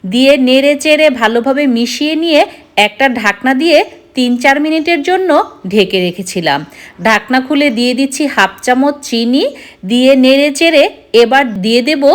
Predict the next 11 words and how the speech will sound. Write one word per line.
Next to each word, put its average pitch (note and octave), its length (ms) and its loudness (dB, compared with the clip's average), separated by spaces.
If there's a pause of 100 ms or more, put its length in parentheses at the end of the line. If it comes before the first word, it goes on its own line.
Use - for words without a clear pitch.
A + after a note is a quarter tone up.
(420)
ভেজে G#3+ 320 2
রাখা D4 340 0 (340)
ঢেঁড়স। D3+ 460 -2 (440)
ঢেঁড়সটা C4 520 2
দিয়ে C#4+ 280 2 (400)
খুব C4 220 2 (100)
ভালোভাবে C4+ 560 0
নেড়ে C4 360 0
চেড়ে C4+ 320 2 (320)
সবগুলো A3+ 680 -2
উপকরণ D4+ 560 0